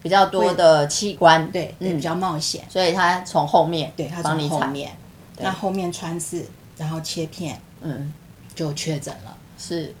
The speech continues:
Speaker 2: 肺腺癌四期。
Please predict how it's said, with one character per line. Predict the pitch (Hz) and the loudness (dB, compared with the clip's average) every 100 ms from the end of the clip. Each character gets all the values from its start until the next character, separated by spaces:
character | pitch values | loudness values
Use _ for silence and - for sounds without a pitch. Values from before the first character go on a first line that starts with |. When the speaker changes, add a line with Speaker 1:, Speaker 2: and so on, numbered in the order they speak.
| - - - | -20 -20 -8
Speaker 2:
肺 | 202 185 156 | -4 -4 -4
腺 | 147 - 190 156 123 - | -4 -2 -2 -4 -8 -12
癌 | 120 120 135 151 - 170 - - - | -14 -12 -14 -18 -20 -20 -20 -20 -20
四 | - - - - 185 151 | -12 -10 -8 -8 -8 -8
期。 | - - - | -6 -6 -8